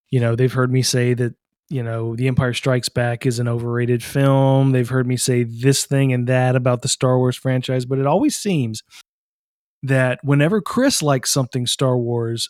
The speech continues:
I don't like it. I mean, we just react to Star Wars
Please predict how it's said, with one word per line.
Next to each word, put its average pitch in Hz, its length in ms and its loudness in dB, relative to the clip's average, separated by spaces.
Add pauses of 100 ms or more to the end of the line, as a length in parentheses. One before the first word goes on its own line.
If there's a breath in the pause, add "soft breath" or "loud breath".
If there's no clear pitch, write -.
(120)
I 165 180 0
don't 156 340 2
like 127 260 -2
it. 123 100 -10 (480)
I 151 40 -2
mean, 143 240 0
we 151 200 -4
just 170 300 -2 (100)
react 147 520 -2
to 156 60 -2
Star 151 320 2
Wars 135 300 4